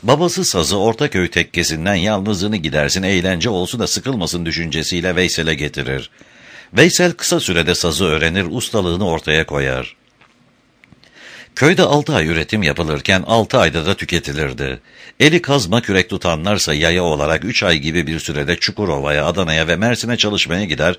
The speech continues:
para kazanırlardı. Köylünün devletle ilişkileri asker vergi almaktan öteye gidemiyordu.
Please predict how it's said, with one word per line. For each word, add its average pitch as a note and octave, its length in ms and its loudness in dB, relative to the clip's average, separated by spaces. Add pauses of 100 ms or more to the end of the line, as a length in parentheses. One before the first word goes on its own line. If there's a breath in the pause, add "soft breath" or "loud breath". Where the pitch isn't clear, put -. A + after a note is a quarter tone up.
para D3+ 220 2
kazanırlardı. C#2 920 -2 (640 loud breath)
Köylünün D#3+ 500 2
devletle G#2+ 460 2
ilişkileri D2 560 0
asker A#2 500 2
vergi F#2 300 0
almaktan E2 440 -2
öteye F2 280 2
gidemiyordu. C#2 880 -4